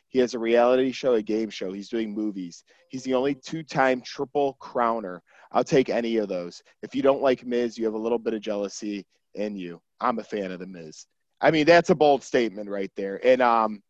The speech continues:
I love The Miz too. Uh, it ta-, it, I, it, sometimes it takes me a while to have these guys grow. Uh, Tones usually likes the guy a while, and I say I hate him, like K O as well.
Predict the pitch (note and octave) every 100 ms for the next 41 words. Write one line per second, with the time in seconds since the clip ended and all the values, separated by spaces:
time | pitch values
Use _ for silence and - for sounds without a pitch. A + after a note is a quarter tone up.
0 | _ _ _ _ D3+ F3+ E3 E3 D#3+ D#3+
1 | D#3 D3+ - - D3+ D3 D3+ _ _ _
2 | _ - A#2+ C#3+ F3+ - F3 E3+ E3+ -
3 | D#3 - F3+ - - A3+ B3+ D4+ D4+ G#3+
4 | F#3+ F3 - F#3 F3 E3 D3+ D3 C#3 C#3
5 | C#3 - B2 C3+ B2+ C3+ B2 C3+ B2 A2+
6 | - A2+ A2+ A#2+ B2 - A2 A2 - C3+
7 | D3 B2+ B2 C3+ A2+ A2+ - A#2+ A#2 A#2
8 | A#2 A2+ A2 G#2 - A2 G#2 G2 G#2+ G2+
9 | G#2 A#2+ _ _ _ _ G#2 G2+ A#2+ G#2
10 | G2+ G#2+ G2+ G2 G2 G2 G#2+